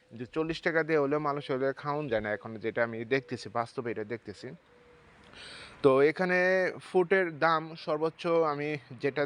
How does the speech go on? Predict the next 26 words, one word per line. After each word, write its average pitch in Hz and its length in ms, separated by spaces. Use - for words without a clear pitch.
দেখলাম, 127 400
আহ, - 1300
পঁয়ষট্টি 147 520
টাকা, 92 200
হ্যাঁ, 101 240
উনিশ, 131 200
সিক্সটি - 380
নাইন, - 120
হ্যাঁ, - 160
পঁয়ষট্টি 175 460
টাকা। 120 180
একটা 120 120
বিফ 151 140
আছে, 160 180
তো - 60
পঁয়ষট্টি 151 340
টাকা, 107 200
আর 127 100
একটা 135 160
আছে 135 100
সত্তর 147 300
টাকা 101 180
রিভাই। 117 320
তো 165 60
সর্বোচ্চ 202 360
দাম 175 120